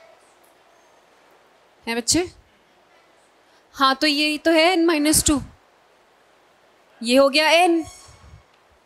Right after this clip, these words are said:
कहाँ? <laughs>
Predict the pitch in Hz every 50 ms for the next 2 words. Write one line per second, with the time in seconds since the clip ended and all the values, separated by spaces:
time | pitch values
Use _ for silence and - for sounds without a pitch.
0 | _ _ _ _ _ _ _ _ _ _ _ _ _ _ _ _ _ _ _ _
1 | - _ _ _ _ - _ _ _ _ _ _ _ _ _ _ _ _ _ 269
2 | 262 262 262 262 254 - - - - - _ _ _ _ _ _ _ _ _ _
3 | _ _ _ _ _ - - - - _ _ - - 285 269 269 247 302 339 359
4 | 370 403 440 427 339 254 220 196 _ _ _ _ _ _ _ _ _ _ _ _
5 | _ _ _ _ _ _ _ _ _ _ - - - - - - - - _ _
6 | - _ - - - _ _ _ - - - - - - 370